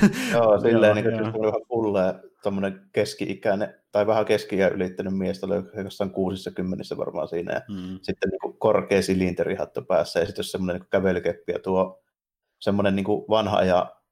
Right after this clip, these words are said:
Speaker 2: niinku, missä on vähän niinku semmonen tota, toi niinku, se ei ole varsinaisesti semmonen mikään niinku viitta tai niinku tälleen näin, mut siinä on se, tietsä, semmonen niinku se selkäosa
Speaker 1: Mm.
Speaker 2: tälleen, on semmonen vähän kuin jollain niinku, esimerkiksi just jossain niinku brittielokuvissa näkee niillä vaunukuskeilla.
Speaker 1: Joo,
Speaker 2: Semmosia
Speaker 1: joo,
Speaker 2: takkeja,
Speaker 1: joo, joo.
Speaker 2: missä on semmonen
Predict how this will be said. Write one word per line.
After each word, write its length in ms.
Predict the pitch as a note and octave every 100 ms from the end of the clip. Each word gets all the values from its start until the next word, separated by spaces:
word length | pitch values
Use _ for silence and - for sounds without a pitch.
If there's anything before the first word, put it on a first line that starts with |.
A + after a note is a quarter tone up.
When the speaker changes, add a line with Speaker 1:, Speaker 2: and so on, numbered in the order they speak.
| _ -
Speaker 2:
niinku, 400 | F#2 F#2+ - _ _ _ _ _ _ _ _ _ _ _ _ _ _ _ _ -
missä 240 | F2 - F#2
on 60 |
vähän 200 | F#2+ F#2
niinku 160 | F2 -
semmonen 460 | - F2+ F2 F2
tota, 420 | F2 F#2+ F2+ F2 - _ _ _ _
toi 200 | - F2+
niinku, 420 | F2+ F2+ F#2+ - _ _ _ _ _ _ -
se 120 | G2
ei 60 |
ole 60 | G#2+
varsinaisesti 380 | A#2+ A2+ A#2 A2
semmonen 300 | - G#2+ G#2+ G#2+
mikään 300 | - A2 G#2
niinku 260 | G2+ A2
viitta 380 | A#2 A2+ G2+ G2
tai 240 | F#2+ F2+
niinku 220 | F2+ F2 G2+
tälleen 480 | - F#2+ F2+ F2
näin, 140 | E2+ E2+
mut 100 | F#2
siinä 180 | F#2+ F#2
on 80 | F#2
se, 60 | -
tietsä, 280 | G2 F#2 F#2+
semmonen 300 | F#2+ F#2 F2+
niinku 100 | F#2
se 100 | G2
selkäosa 600 | - G2+ G2 F#2+ - -
Speaker 1:
Mm. 80 | D#2+
Speaker 2:
tälleen, 340 | E2+ F#2 F2+
on 60 | F#2
semmonen 260 | F#2+ F#2 F#2
vähän 160 | F#2+
kuin 100 | F#2
jollain 320 | F#2 F2+ F#2 F2+
niinku, 300 | F2+ F#2+ _ _ _ _ _ _ _ _ _ _ _ _ _ _ G2+
esimerkiksi 220 | G2 G2+
just 140 | F#2+
jossain 260 | G2 - G2
niinku 140 | F#2+
brittielokuvissa 840 | G2 G#2+ G#2 - F2+ F2 - E2+ E2+
näkee 220 | F2+ F2
niillä 160 | F#2 F#2+
vaunukuskeilla. 800 | F#2+ F2+ F#2+ - - - - -
Speaker 1:
Joo, 140 | B2
Speaker 2:
Semmosia 200 | G#2 G#2
Speaker 1:
joo, 120 | A2 F#2+
Speaker 2:
takkeja, 200 | G2+ F#2+
Speaker 1:
joo, 60 |
joo. 40 | F#2
Speaker 2:
missä 120 | G2+
on 40 |
semmonen 220 | F#2+ G2+